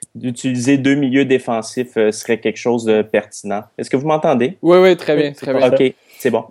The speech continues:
Speaker 2: Non,
Speaker 3: Parce que
Speaker 2: mais je
Speaker 3: pour moi,
Speaker 2: parle, je, vas-y, Alec.
Speaker 3: pour moi, Donadel, c'est un match référence où il a fait basculer le match, selon
Speaker 2: Ouais.
Speaker 3: moi, même s'il a pas été, c'est pas lui qui a marqué le but contre Toronto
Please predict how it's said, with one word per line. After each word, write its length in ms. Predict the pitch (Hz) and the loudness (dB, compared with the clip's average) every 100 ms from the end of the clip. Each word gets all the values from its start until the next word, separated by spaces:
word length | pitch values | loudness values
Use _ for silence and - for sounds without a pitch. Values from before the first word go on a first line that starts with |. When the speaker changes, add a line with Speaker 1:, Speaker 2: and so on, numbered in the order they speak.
| _ - | _ -4
Speaker 2:
Non, 100 | 170 | 4
Speaker 3:
Parce 160 | 185 | 6
que 60 | 196 | 6
Speaker 2:
mais 80 | 175 | 4
je 60 | |
Speaker 3:
pour 100 | - | 4
moi, 80 | 185 | 4
Speaker 2:
parle, 160 | 175 170 | 4 2
je, 220 | - - - | -4 -18 -12
vas-y, 220 | 156 151 | -8 -2
Alec. 220 | 147 139 - - | -2 -2 -6 -6
Speaker 3:
pour 100 | 131 | -2
moi, 120 | 147 | 0
Donadel, 540 | 139 123 117 117 135 139 | 2 0 0 2 2 0
c'est 260 | - 117 - | -8 -12 -8
un 120 | 123 | -6
match 360 | 123 123 131 - | -4 -4 -4 -10
référence 840 | 120 117 113 120 107 131 160 - 113 | -6 -6 -4 -4 0 0 -2 -6 -10
où 120 | 139 117 | -6 -2
il 100 | 113 | -2
a 60 | |
fait 340 | 107 123 113 - | 0 0 0 -2
basculer 520 | 120 117 - 143 127 | -4 -2 -2 0 2
le 80 | 113 | 2
match, 220 | 117 135 | 0 -2
selon 280 | - - 113 | -4 -2 -2
Speaker 2:
Ouais. 40 | |
Speaker 3:
moi, 300 | 110 120 151 180 | -2 -2 -4 -6
même 240 | 123 127 131 | -2 -2 0
s'il 140 | 117 | -2
a 20 | |
pas 180 | 104 123 | 2 2
été, 320 | 113 127 123 - _ - - _ _ | 2 2 0 -4 _ -20 -20 _ _
c'est 120 | - | -6
pas 120 | - 135 | -2 0
lui 80 | 135 | 0
qui 100 | 127 | -2
a 40 | |
marqué 200 | 113 - | -4 -2
le 120 | 117 | -2
but 180 | 113 143 | 0 -2
contre 240 | 120 107 | -2 -4
Toronto 500 | - 135 110 - 131 | 0 2 0 -4 -8